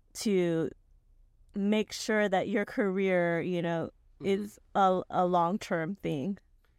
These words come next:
Speaker 2: Yeah. So when I first, um, I, I used to be a heavy lifter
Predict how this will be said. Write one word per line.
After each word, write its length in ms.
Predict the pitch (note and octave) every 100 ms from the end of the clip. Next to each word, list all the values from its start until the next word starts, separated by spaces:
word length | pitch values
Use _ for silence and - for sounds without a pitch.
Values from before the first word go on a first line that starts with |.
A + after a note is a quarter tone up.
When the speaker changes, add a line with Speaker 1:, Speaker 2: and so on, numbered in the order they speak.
| _ _
Speaker 2:
Yeah. 440 | D#3+ D#3+ C3+ G2 E2+ - _
So 800 | - - G3 G3 F#3+ F#3+ F#3 F3+ -
when 380 | C#3 C#3 F3 F#3+
I 300 | F3 F3+ G3
first, 540 | - G3 F#3 E3+ -
um, 800 | D#3 C#3 B2 A2+ G#2+ G2+ G2+ G2+ - - - - - - - - - - - - _ - - - - - - _ - - - - - _ -
I, 180 | E3 - - _ _ -
I 60 |
used 200 | D3 E3
to 60 | E3
be 100 | E3
a 400 | C3 A2 G2+ F#2+ - _ - _ _ _ _ _ _ _
heavy 320 | - D3 C3+ A#2+
lifter 600 | A2 - C#3 C3 C#3